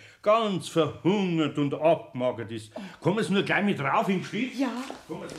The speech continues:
Speaker 1: her. Da, da ist nämlich herum.
Speaker 2: Also so ein Zufall,
Speaker 1: Ja.
Speaker 2: dass ich den Zettel gesehen hab. In die Straße, da komm ich ja nur selten. Na, also ganz schön weit ist die Muschi da
Speaker 1: Freilich.
Speaker 2: gelaufen.
Speaker 1: Muschi,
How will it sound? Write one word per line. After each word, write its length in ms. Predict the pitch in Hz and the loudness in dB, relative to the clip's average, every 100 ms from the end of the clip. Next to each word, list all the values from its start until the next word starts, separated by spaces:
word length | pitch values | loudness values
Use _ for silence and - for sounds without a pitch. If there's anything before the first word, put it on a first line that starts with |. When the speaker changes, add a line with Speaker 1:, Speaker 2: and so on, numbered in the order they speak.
| 156 | -10
Speaker 1:
her. 220 | 165 208 - - - | -8 -8 -10 -12 -8
Da, 100 | 165 165 | -6 -4
da 100 | 170 | -6
ist 220 | 208 - 160 | -6 -8 -10
nämlich 260 | 170 143 | -6 -4
herum. 460 | 135 127 151 247 226 | -4 -2 0 0 0
Speaker 2:
Also 200 | 269 262 - - 302 | -2 -4 -8 -4 -4
so 140 | 359 | 2
ein 260 | 370 311 320 | 4 4 2
Zufall, 580 | - 349 453 - 330 285 | -4 -6 -6 -4 0 2
Speaker 1:
Ja. 120 | - - - | 0 -4 -6
Speaker 2:
dass 180 | 294 311 | 0 2
ich 100 | 339 | 0
den 240 | 302 277 - | -4 -6 -6
Zettel 300 | 453 - - | -8 -8 -6
gesehen 540 | 285 254 277 233 208 196 | -6 -4 -4 -4 -4 -4
hab. 260 | 220 - - 196 - | -6 -6 -12 -16 -10
In 80 | 233 | -4
die 120 | 247 | -4
Straße, 500 | - - 240 240 254 - | -4 -4 0 0 0 -4
da 80 | 240 | -6
komm 280 | - 240 | -2 -2
ich 80 | 226 | -2
ja 60 | 226 | -2
nur 180 | 214 202 | -2 -2
selten. 640 | - 247 - - 208 190 - - - - - | -4 -8 -8 -8 -10 -10 -12 -8 -6 -6 -8
Na, 320 | 196 226 269 - - - - | -8 -2 -2 -2 -10 -10 -8
also 220 | 262 254 | -8 -2
ganz 300 | 262 269 - | 0 0 -2
schön 240 | 311 277 269 | -8 -6 -2
weit 260 | 320 427 | -2 -4
ist 140 | 349 285 | -6 -6
die 80 | |
Muschi 320 | 247 240 240 233 | -4 -4 -4 -4
da 140 | 214 | -4
Speaker 1:
Freilich. 260 | 233 226 370 | -2 0 2
Speaker 2:
gelaufen. 400 | 370 - 240 160 | 0 -2 -4 0
Speaker 1:
Muschi, 420 | 349 - 277 | 0 0 -2